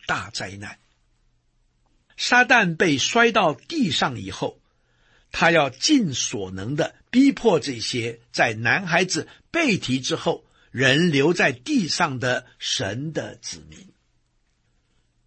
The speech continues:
这妇人一直是，而且仍然是神用来产生男孩子的凭借。神要用这男孩子来打败他的仇敌，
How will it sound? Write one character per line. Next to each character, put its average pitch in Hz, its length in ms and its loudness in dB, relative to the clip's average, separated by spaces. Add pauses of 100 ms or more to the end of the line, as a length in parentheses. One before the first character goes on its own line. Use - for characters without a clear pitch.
(760)
这 147 180 2
妇 170 220 2
人 143 480 2 (140)
一 277 140 6
直 165 220 0
是， - 400 0 (280)
而 160 180 4
且 117 320 0
仍 123 420 2
然 123 240 0
是 - 400 -4 (180)
神 143 520 -2
用 208 220 4
来 131 200 4
产 113 320 -6
生 143 320 -4 (160)
男 131 380 0
孩 123 260 -4
子 117 160 -12
的 - 80 -10
凭 95 460 -12
借。 170 240 -10 (920)
神 170 320 2
要 233 160 8
用 208 200 6
这 202 220 4
男 151 260 0
孩 208 180 2
子 170 280 -6 (160)
来 139 200 0
打 135 400 -4
败 214 320 2
他 127 200 -4
的 110 100 -10
仇 95 260 -10
敌， - 280 -20